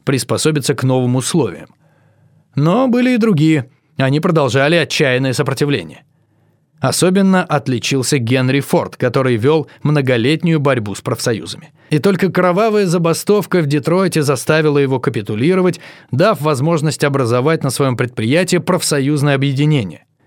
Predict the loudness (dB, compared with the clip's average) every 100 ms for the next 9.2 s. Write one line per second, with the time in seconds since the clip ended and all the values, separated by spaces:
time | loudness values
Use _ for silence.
0 | -6 -2 0 0 0 0 0 2 0 0
1 | 0 0 0 -2 -2 -12 _ _ -2 0
2 | 2 2 0 0 -4 -6 -6 -4 -4 -4
3 | -4 -4 -4 -10 -18 _ _ -2 0 2
4 | 2 2 0 0 0 -2 -4 -12 -18 -16
5 | -4 -2 0 -2 -4 -4 0 0 0 -2
6 | -2 -2 -4 -4 -2 0 0 0 -2 -6
7 | -6 -2 -2 -2 0 0 -2 -2 -2 0
8 | -2 0 0 0 0 0 -2 -6 -6 -8
9 | -12 -16